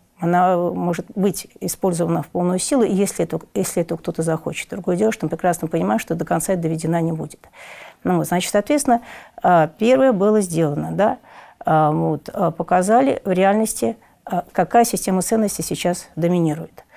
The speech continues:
Вот. А второй, это очень важный момент тоже, это отвлечение внимания, то есть это перенос внимания на, а, события, а, а, которые, в принципе, и так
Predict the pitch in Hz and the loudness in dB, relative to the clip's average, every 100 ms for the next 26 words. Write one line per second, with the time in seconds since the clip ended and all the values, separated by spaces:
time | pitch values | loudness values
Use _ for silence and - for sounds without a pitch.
0 | - - - - 175 165 - 170 233 311 | -20 -18 -10 -2 0 2 0 2 4 4
1 | 320 285 180 - 165 160 170 165 202 285 | 4 2 0 2 2 2 0 0 2 2
2 | 285 254 226 226 269 277 262 240 - 233 | 2 2 2 2 0 0 0 -2 0 0
3 | 220 208 196 185 175 170 170 185 180 202 | 2 2 2 2 0 -2 -4 -2 -4 -2
4 | 202 208 - 185 196 180 175 180 196 143 | 0 -2 -2 -2 0 0 0 2 2 0
5 | - - - - - 170 160 160 - 196 | -4 -20 -20 -8 0 2 4 2 0 0
6 | 202 220 165 - 247 277 - - - _ | 2 0 0 0 -2 -2 -10 -20 -20 _
7 | 208 175 165 160 170 - - 175 160 160 | 0 2 4 2 -2 -6 -4 -2 -2 0
8 | 175 - 233 214 196 190 214 196 190 214 | -2 2 2 2 2 0 -2 -2 -4 -4
9 | - 247 254 196 | -4 0 4 2